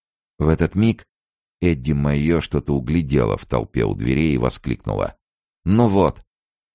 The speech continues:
о, поменяй, чёрте! Угадайте, кого принесло на разговоры об Испании и романах».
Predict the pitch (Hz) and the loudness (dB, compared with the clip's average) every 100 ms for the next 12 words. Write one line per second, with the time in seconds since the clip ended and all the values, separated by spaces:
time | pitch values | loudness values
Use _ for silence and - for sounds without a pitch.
0 | _ 71 - 95 104 107 80 62 - 98 | _ -10 -2 2 2 2 0 -2 -2 -2
1 | 73 - 50 _ _ _ _ _ _ _ | -2 -6 -10 _ _ _ _ _ _ _
2 | 80 85 104 131 107 - - - 73 73 | -4 0 2 2 2 -2 -6 -2 0 0
3 | 69 73 71 78 69 64 57 76 76 67 | 0 -2 -2 -2 -2 -2 -2 -2 0 0
4 | 60 57 67 - 73 60 55 55 67 64 | 0 -2 -4 -2 -2 -2 -4 -2 0 0
5 | 52 50 | -2 -8